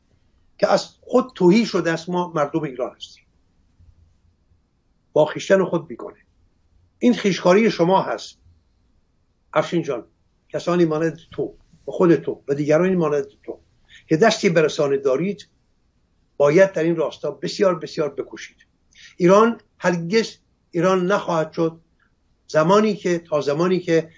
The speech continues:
همهٔ ارزش‌های فرهنگ ایران شهری را به خود برگرداند، یعنی آراسته بشود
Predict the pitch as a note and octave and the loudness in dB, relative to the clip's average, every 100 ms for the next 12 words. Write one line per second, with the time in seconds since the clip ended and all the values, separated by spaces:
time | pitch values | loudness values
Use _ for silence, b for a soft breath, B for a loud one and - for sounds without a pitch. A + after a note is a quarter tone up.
0 | b - G3 A#3+ - F3 D3 D3+ - G3+ | b -2 2 2 2 -2 0 -4 -2 0
1 | F#3+ F3 D3 - A3+ G#3+ G3 D#3 - D3 | 0 -2 -6 -6 -4 -2 0 -2 0 -2
2 | D3+ D#3+ D3+ - b b - - - - | 0 2 2 0 b b -8 -2 -2 0
3 | C3+ A2 - - _ _ _ _ b D#3+ | -4 -4 -10 -20 _ _ _ _ b 2
4 | F#3+ - F3 E3 D#3+ - B3+ F3 F#3+ F#3 | 2 4 4 4 2 -2 -4 0 2 0
5 | F#3 | -2